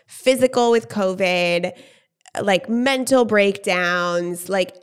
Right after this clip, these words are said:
my flight getting canceled in Idaho. I haven't even told you that fucking story yet.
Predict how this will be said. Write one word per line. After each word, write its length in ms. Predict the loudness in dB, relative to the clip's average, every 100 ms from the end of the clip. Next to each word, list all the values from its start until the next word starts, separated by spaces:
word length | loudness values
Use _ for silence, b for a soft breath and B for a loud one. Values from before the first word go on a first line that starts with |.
| -6
my 200 | -2 -2
flight 340 | -2 -2 0
getting 260 | 2 0 0
canceled 440 | -2 -2 -2 -2
in 80 | 0
Idaho. 240 | 0 0
I 80 | 0
haven't 180 | 0 0
even 220 | -2 -2
told 320 | -4 2 2
you 100 | 4
that 220 | 2 0 0
fucking 300 | -2 -2 -4
story 360 | -4 -2 -2
yet. 400 | 0 0 0 -2